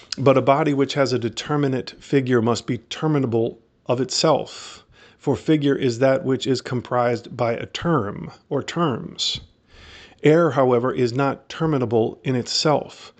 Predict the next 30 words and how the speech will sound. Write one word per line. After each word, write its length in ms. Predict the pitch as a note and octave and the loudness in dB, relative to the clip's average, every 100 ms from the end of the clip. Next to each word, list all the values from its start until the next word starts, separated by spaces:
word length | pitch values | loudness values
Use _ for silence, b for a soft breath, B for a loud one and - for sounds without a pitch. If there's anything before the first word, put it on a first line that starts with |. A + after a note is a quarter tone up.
| b b - | b b -2
but 120 | B2+ | 0
is 120 | A#2+ | 0
terminated 600 | - D#3 C#3+ C3+ B2 B2 | 0 0 2 2 2 2
only 340 | C#3 C3+ B2+ | 2 2 0
by 240 | C3 B2 A#2+ | 0 0 2
the 120 | A#2 | 0
term 400 | - C#3+ C3+ B2+ | -4 -2 0 0
of 140 | A#2 | -2
something 340 | - B2+ A2 C3 | -4 -4 -2 -2
else. 500 | D#3 - - - - _ B B B B B - | -2 -2 -6 -8 -10 _ B B B B B -2
It 140 | C#3 | 2
is 180 | D#3 C3+ | 4 4
therefore 380 | C#3 B2 C3 B2 | 2 0 0 2
not 300 | B2 D3 - | 2 0 -4
possible 540 | C#3+ C3 - A2+ G#2+ | -6 -2 -2 0 0
that 180 | G#2 A2 | 0 -2
the 80 | G#2+ | -2
body 400 | G#2 A2+ C3+ B2+ | 0 2 2 0
of 140 | G#2+ | 0
man, 580 | G#2+ A#2+ A2 F2+ G2+ G#2+ b b - | 0 0 0 -4 -6 -8 b b -2
when 200 | B2 A2+ | 0 2
he 100 | A#2+ | 2
rises, 680 | A2 C3 B2+ G2 F#2 G2+ - | 4 4 2 -2 -4 -4 -6
be 320 | - A#2+ B2+ | -6 -2 0
like 280 | A#2+ A2+ G#2+ | 2 0 -4
the 280 | A2 A#2 - | -2 -2 2
air 460 | A#2+ G2+ G2 - - B B - | 0 0 -4 -12 -16 B B -2
or 180 | B2+ | 0
the 120 | A2+ A2+ | 2 4
winds. 720 | B2+ A2 G2+ G2 - - | 4 2 -4 -8 -4 -4